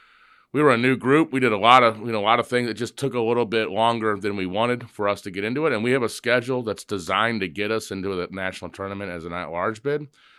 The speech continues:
So there was no easy games, you know what I mean? I, every team that, um, the first two losses that we had on the season, both teams were in the national tournament, and we ended up facing one of 'em for the second time. So,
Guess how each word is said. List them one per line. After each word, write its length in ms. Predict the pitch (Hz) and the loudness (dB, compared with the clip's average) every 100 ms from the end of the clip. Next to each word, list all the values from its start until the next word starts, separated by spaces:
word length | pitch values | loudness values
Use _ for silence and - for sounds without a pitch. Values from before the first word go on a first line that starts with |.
| _ | _
So 100 | - | -4
there 80 | 131 | -2
was 120 | 110 | 0
no 180 | 123 117 | 2 2
easy 200 | 110 95 | 0 -2
games, 500 | 92 110 87 - - | -4 -4 -6 -12 -12
you 40 | |
know 80 | 90 | -8
what 100 | 92 | -8
I 40 | 90 | -6
mean? 220 | 92 98 | -6 -6
I, 80 | 92 | -6
every 280 | 92 101 | -4 -4
team 280 | 101 110 104 | -6 -8 -6
that, 220 | 98 90 - _ - - _ | -6 -6 -10 _ -20 -20 _
um, 320 | 92 90 90 92 | -12 -10 -8 -10
the 60 | |
first 320 | - 120 113 | 0 0 0
two 160 | - 117 | -2 2
losses 420 | 104 113 110 104 | 4 4 2 -4
that 120 | 95 | -6
we 140 | 95 104 | -4 2
had 140 | 107 | 4
on 140 | 104 98 | 4 0
the 60 | |
season, 500 | 87 104 120 151 143 - | -4 -4 -4 -4 -8 -6
both 200 | 107 98 | -6 -4
teams 240 | 113 101 | -6 -4
were 80 | 101 | -6
in 60 | |
the 60 | 98 | -4
national 360 | 95 92 - 82 | -6 -6 -10 -10
tournament, 380 | 110 95 73 85 | -10 -10 -12 -14
and 100 | 87 | -12
we 80 | |
ended 140 | 95 87 | -8 -8
up 140 | 82 | -8
facing 380 | 95 95 - 82 | -8 -10 -10 -12
one 140 | 80 | -12
of 80 | 78 | -12
'em 80 | 76 | -12
for 140 | 80 | -12
the 80 | 80 | -14
second 360 | - 85 80 80 | -14 -16 -16 -16
time. 300 | 90 78 71 | -14 -16 -16
So, 380 | - 87 85 | -12 -10 -10